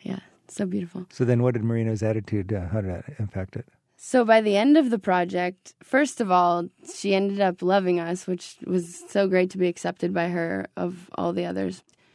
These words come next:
Speaker 1: She beamed when we asked her if she liked the boat, the Black Pearl, and then she asked us if we could paint a seahorse on her own boat.
Speaker 2: You won over Marina.
Speaker 1: Yeah, it was
Speaker 2: In
Speaker 1: a great
Speaker 2: Fruto Arte.
Speaker 1: achievement.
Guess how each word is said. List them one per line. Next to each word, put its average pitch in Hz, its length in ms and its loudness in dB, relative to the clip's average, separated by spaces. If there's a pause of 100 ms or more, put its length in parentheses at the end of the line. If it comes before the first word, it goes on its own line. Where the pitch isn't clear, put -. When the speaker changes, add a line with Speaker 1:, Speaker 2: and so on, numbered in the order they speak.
(140)
Speaker 1:
She - 220 -4
beamed 196 640 4
when 175 640 2
we 180 160 2
asked 180 320 -2
her 180 180 2
if 180 100 -4
she - 160 -2
liked 175 400 -2
the 180 80 -6
boat, 170 300 0 (220)
the 180 80 -4
Black 170 320 -6
Pearl, 165 440 0
and 175 180 -2
then 170 320 -4 (260)
she 170 720 0
asked - 320 -4
us 98 320 -6 (200)
if 92 200 -6
we 185 80 -2
could 180 180 -4
paint 175 220 0
a 185 40 -12
seahorse - 440 -4
on 190 100 -2
her 175 120 -2
own - 180 -4
boat. - 420 -8 (240)
Speaker 2:
You 113 200 0
won 131 260 4
over 139 280 6
Marina. 98 480 0 (140)
Speaker 1:
Yeah, 185 380 -2
it - 80 -18
was - 140 -4
Speaker 2:
In 202 40 -4
Speaker 1:
a - 40 -4
great 180 340 0
Speaker 2:
Fruto 139 160 2
Arte. 131 260 -2
Speaker 1:
achievement. 185 360 -4